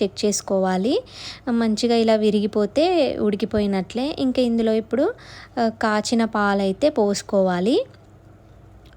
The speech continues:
మంచిగా సరిపడా పాలు పోసేసుకొని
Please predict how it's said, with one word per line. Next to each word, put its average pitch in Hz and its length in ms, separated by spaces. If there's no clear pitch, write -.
మంచిగా 220 300
సరిపడా 214 500
పాలు 202 340
పోసేసుకొని 214 840